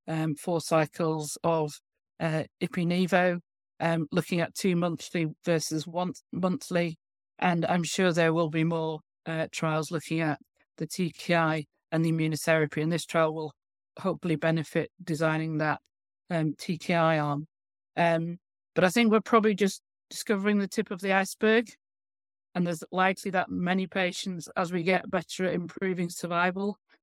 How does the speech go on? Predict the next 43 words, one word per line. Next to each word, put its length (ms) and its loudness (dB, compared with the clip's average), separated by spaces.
could 160 2
be 120 2
de-escalated. 880 2
I 80 -4
think 320 0
we 100 2
wanted 420 2
to 100 -10
show 260 2
the 100 -2
survival 540 2
benefit, 520 -2
but 180 -4
first, 400 -2
and 140 0
you 80 -2
throw 260 2
all 120 0
things 280 -2
at 160 -2
that 240 0
to 100 -12
get 220 0
that. 240 2
But 200 2
then 180 6
once 240 2
you're 60 -10
starting 460 0
to 160 -4
achieve 400 -2
that 200 -2
and 100 -6
people 300 -6
are 60 -2
living 320 -2
longer 320 -6
with 180 -6
toxicities, 840 -6
de-escalation 720 2
becomes 400 -2
more 180 0
important. 720 -2